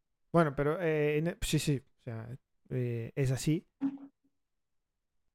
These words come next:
El equipo tiene el control, eh, estoy de acuerdo con esto. Eh, para mí está esceno también, eh, esto es lo que es un cap-, pero, a ver, eh, una cosa que me pareció muy importante en este caso de,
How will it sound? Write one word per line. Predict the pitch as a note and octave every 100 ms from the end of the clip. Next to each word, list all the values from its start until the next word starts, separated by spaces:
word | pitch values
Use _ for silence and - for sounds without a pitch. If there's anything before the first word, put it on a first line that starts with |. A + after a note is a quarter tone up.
| _ _ _
El | E3+ E3
equipo | G#3 G3+ G#3
tiene | F#3+ F#3 F3 E3 E3+
el | F3+ D#3+
control, | D#3 D3 D#3+ G#3+ B3 _ _ _ _ _ _ D3
eh, | C3+ B2+
estoy | - C3+
de |
acuerdo | C3+ C3+ -
con | B2+
esto. | C3+ - F#3
Eh, | C3 A#2+
para | C3+ C3
mí | D3
está | D3+
esceno | C#3 D#3 C3+
también, | B2+ B2 A#2+
eh, | C#3 B2+
esto | -
es | A#2+
lo | A#2+
que | B2 A#2
es | A#2
un | A#2
cap-, | A2+ - _ -
pero, | C3+ B2+ - _ _ _
a | C#3
ver, | B2 - _ _ _ _ _ _ _ _ _ _ _
eh, | D#3 E3
una | F3+ G3+
cosa | G#3 G3
que | F#3+
me | F3+
pareció | F3 F3 F3
muy | F#3+
importante | F#3+ E3+ F#3+ F#3 G3+ A3+ A3+ D3 C#3+
en |
este | C#3 D3
caso | - D3+ C#3+
de, | C3 B2+ B2 A#2 A#2+